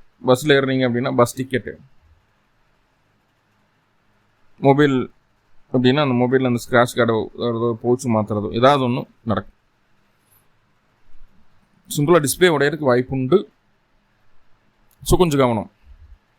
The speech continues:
ப்ரிகாஷனா இருந்துக்குங்க. எல்லாத்துக்கும் உடையுமா அப்படின்னு கேட்டா இல்ல. சூரியனுடைய தசாபுத்தி அந்தரங்கள் எதாவது நடக்கணும், சம்மந்தப்படாம அது பெரிய லெவல்ல பாதிப்பை கொடுக்காது. சிம்பிளா கிராக் ஆனா கூட நம்மளுக்கு நஷ்டம் தானே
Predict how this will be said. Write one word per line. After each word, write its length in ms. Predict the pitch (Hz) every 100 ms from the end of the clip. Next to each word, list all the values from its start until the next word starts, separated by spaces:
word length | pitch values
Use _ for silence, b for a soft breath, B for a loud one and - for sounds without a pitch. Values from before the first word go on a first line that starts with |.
| _ _ _ _ _ -
ப்ரிகாஷனா 500 | 143 147 170 165 160
இருந்துக்குங்க. 380 | 127 127 113 107
எல்லாத்துக்கும் 360 | 113 147 147 160
உடையுமா 260 | 143 143 147
அப்படின்னு 280 | 135 135 131
கேட்டா 160 | 135 131
இல்ல. 120 | 131 120 175 - _ _ _ _ -
சூரியனுடைய 480 | 151 165 156 143 127
தசாபுத்தி 420 | 123 139 135 131
அந்தரங்கள் 380 | 127 127 131 117
எதாவது 220 | 123 127
நடக்கணும், 460 | 107 131 143 123 104 - -
சம்மந்தப்படாம 640 | 107 123 135 127 127 139 143
அது 100 | 123
பெரிய 320 | 117 123 131
லெவல்ல 320 | 123 120 123 117
பாதிப்பை 340 | 113 117 113
கொடுக்காது. 420 | 110 110 107 104 156 - _ _ - -
சிம்பிளா 320 | - 165 196 196
கிராக் 320 | 156 160 156
ஆனா 120 | 156 139
கூட 140 | 139 147
நம்மளுக்கு 380 | 135 123 113 113 78
நஷ்டம் 400 | 113 113 131 120
தானே 160 | 110